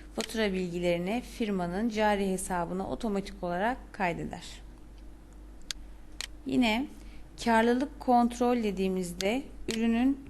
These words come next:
karlılığını kontrol edebiliriz. Bakın gördüğünüz gibi ekranda karlılık kontrol raporu önümüze gelmiş oldu. Buradan bunu inceleyebiliriz.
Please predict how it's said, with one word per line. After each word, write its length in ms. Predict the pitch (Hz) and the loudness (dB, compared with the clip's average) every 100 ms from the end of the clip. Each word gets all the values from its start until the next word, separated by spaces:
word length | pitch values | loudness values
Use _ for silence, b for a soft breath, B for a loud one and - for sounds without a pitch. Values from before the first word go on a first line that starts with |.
| - | 0
karlılığını 640 | 233 220 214 202 185 202 214 | 4 6 4 0 -2 -4 -2
kontrol 400 | 233 214 202 208 | 0 0 -2 -4
edebiliriz. 720 | 233 214 190 175 165 165 - | -4 -2 -4 -4 -8 -10 -8
Bakın 340 | - 190 185 208 | -6 -4 -6 -2
gördüğünüz 600 | 214 202 196 190 170 170 | 0 0 -2 -4 -6 -8
gibi 160 | 170 | -8
ekranda 720 | 185 190 - 175 170 170 180 220 - B B B B - - - - - - - - | -6 -6 -6 -6 -4 -6 -8 -10 -14 B B B B -16 -18 -20 -18 -18 -18 -18 -6
karlılık 480 | 233 208 190 185 196 | 0 2 2 -2 -6
kontrol 580 | - 208 208 202 190 185 | -2 -2 -2 -2 -2 -2
raporu 400 | 185 - 180 170 | -4 -4 -6 -6
önümüze 600 | 202 247 214 202 185 185 | -6 -6 -4 -2 -2 -2
gelmiş 520 | 175 175 175 180 - - | -2 -4 -4 -6 -10 -8
oldu. 580 | 185 175 175 185 202 277 311 - - - - - - - - | -6 -6 -6 -6 -4 -6 -10 -14 -14 -16 -12 -12 -12 -14 -6
Buradan 400 | 240 202 185 180 | -2 0 0 -2
bunu 120 | 180 | -4
inceleyebiliriz. 1120 | 175 180 175 170 165 170 175 226 269 - | -4 -4 -4 -6 -6 -8 -6 -6 -8 -12